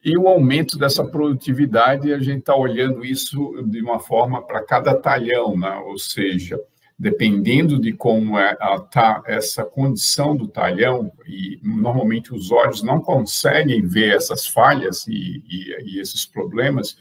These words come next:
por isso a, a importância de se aplicar o sistema de informação.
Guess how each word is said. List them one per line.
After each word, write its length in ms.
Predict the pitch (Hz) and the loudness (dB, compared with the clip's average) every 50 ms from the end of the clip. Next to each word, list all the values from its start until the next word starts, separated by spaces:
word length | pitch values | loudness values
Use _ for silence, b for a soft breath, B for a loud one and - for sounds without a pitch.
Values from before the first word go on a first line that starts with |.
| b b b b b b b b b - | b b b b b b b b b -2
por 180 | - 143 127 | 2 2 2
isso 480 | 120 117 123 - - - - 139 135 - | 4 2 0 0 -2 0 2 2 2 4
a, 380 | - 120 113 113 113 98 101 110 | 4 4 4 4 4 4 2 2
a 60 | 117 | 0
importância 680 | 113 - - 110 101 92 - 113 107 110 107 - - | 0 -2 -2 -2 -2 -2 -2 -2 -2 0 0 -4 -6
de 80 | - - | -6 -4
se 120 | - 117 | 0 0
aplicar 480 | 110 - - 110 101 98 - 101 101 101 | 0 0 -2 -6 -8 -6 -4 -4 -2 -2
o 40 | |
sistema 280 | 101 - - 104 101 104 | -4 -4 -6 -4 -4 -4
de 100 | 90 107 | -4 -4
informação. 680 | 104 - - - 95 98 113 113 - - - 92 - - | -6 -6 -6 -6 -4 -2 -2 -4 -4 -4 -6 -6 -6 -8